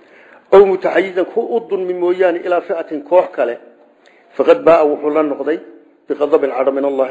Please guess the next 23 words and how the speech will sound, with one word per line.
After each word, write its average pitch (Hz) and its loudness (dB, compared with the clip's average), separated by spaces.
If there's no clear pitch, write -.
Alla 131 -8
xaggiisuu 131 -12
kala 131 -6
noqday. 127 -8
Wa 143 6
ma'waahu, 180 6
meeshuu 170 2
u 190 0
dheelmanayaana, 165 0
ee 160 0
u 180 -2
degi 180 2
doonaan, 156 0
jahannamu 151 -2
weeye. 107 -4
Wa - 2
bi'sa, 175 0
waxaa 156 4
xun, 185 0
almasiiru, 151 0
meel 143 2
loo 135 2
ahaado. 117 -8